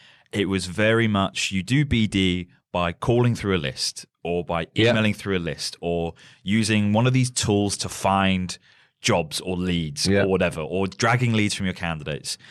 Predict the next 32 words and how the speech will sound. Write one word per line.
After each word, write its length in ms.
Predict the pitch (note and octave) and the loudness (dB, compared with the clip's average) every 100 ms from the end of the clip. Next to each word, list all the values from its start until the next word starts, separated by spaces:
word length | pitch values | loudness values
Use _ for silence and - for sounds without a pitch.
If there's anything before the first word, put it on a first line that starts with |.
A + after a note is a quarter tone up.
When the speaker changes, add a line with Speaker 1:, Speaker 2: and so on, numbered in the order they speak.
| - - | -20 -20
Speaker 1:
For 200 | - - | -4 0
me, 500 | A2 D3+ A2+ C3 D3 - _ _ - | 2 4 4 2 0 -6 _ _ 0
I'm 240 | G#2+ A2 | 2 4
not 180 | A#2+ C3 - | 2 2 0
very 260 | A2+ G#2 F#2 | 2 2 2
good 200 | F#2+ D#2+ | 0 -2
at 100 | - | -6
that. 200 | C2+ - _ - | -12 -12 _ -6
Uh, 180 | F#2 F#2 | -2 0
that's 260 | F2+ - - | 0 0 0
not 220 | A#2 A2 | 0 2
my 120 | G2+ | 0
strong 320 | F2+ - E2+ | 2 0 0
suit. 260 | D#2+ E2 C#2+ | -2 -6 -6
My 200 | - A2+ | 0 0
strong 320 | B2 - A2 | 2 0 0
suit 360 | F#2 F#2 F#2 A2+ - | 0 -2 -2 -4 -6
is 160 | F2 | -6
talking 380 | - A2 G2+ F#2 | -2 -2 -2 -4
to 100 | E2+ | -6
people, 520 | - F2 - G2 A#2+ - - _ _ - | -6 -6 -4 -4 -4 -8 -20 _ _ -4
understanding 560 | - G#2+ A#2 A2+ G#2+ G2+ | 2 2 2 2 2 4
my 140 | G2 | 4
market, 600 | F#2+ F2 E2 - A2+ - _ - | 2 2 0 -2 -2 -2 _ -4
um, 500 | F2+ F2 E2+ E2+ E2+ - | 0 2 0 -2 -6 -2
and 340 | F#2 F2+ F2+ F2+ | 0 2 2 0
really 280 | G2 G2 | 2 2
just 240 | F#2 F2+ - | 2 -2 0
building 320 | F#2+ F2+ F2+ | 2 2 0
long-term 380 | F2 E2+ F2+ D#2+ | -2 -4 -6 -4
relationships. 580 | D2+ C#2+ C#2+ C#2 C#2+ F#2+ | -4 -6 -6 -8 -4 0
Speaker 2:
Yeah. 140 | F#2 | 0